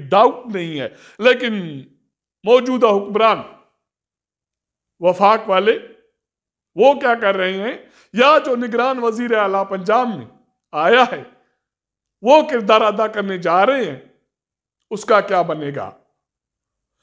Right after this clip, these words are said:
कहा यह जा रहा है कि अब तय ये हुआ कि फिलहाल जो मौजूदा निगरान लोग आएंगे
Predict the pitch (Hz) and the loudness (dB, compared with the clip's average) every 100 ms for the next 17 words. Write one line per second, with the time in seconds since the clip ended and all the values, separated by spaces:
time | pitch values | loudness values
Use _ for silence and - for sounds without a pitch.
0 | _ - 240 240 254 247 247 226 220 233 | _ 0 4 4 4 4 4 2 2 0
1 | 233 226 220 196 - - _ _ _ _ | 2 4 6 4 -2 -18 _ _ _ _
2 | _ _ _ _ _ - 214 - - _ | _ _ _ _ _ -2 -2 -2 -18 _
3 | - 226 247 254 240 202 233 233 233 202 | -2 2 4 2 0 2 0 0 -2 -2
4 | 208 202 226 196 - - _ _ _ _ | 0 6 6 4 -2 -20 _ _ _ _
5 | _ _ _ _ _ _ _ _ _ _ | _ _ _ _ _ _ _ _ _ _
6 | _ _ 175 208 220 226 233 220 214 208 | _ _ 0 4 4 4 2 2 2 0
7 | 208 220 226 226 - _ _ _ _ _ | 2 0 0 -6 -14 _ _ _ _ _
8 | _ _ _ _ _ _ _ _ _ _ | _ _ _ _ _ _ _ _ _ _
9 | _ _ _ _ 170 214 196 185 220 240 | _ _ _ _ 4 6 6 2 0 0